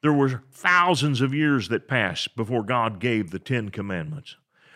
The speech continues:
The Ten Commandments opened man's eyes to the ideas that these are the things that cause suffering. Remember, the new Lord was what? Death. Death reigned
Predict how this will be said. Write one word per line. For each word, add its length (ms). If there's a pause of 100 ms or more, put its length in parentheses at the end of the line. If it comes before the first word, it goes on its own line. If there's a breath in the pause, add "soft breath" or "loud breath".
(220 loud breath)
The 100
Ten 360
Commandments 760
opened 560
man's 440
eyes 680 (400 soft breath)
to 160
the 180
ideas 1040
that 300
these 580
are 480
the 140
things 600
that 400
cause 680
suffering. 920 (800 soft breath)
Remember, 560 (100)
the 100
new 200
Lord 440
was 200
what? 320 (280)
Death. 460 (240)
Death 380 (120)
reigned 640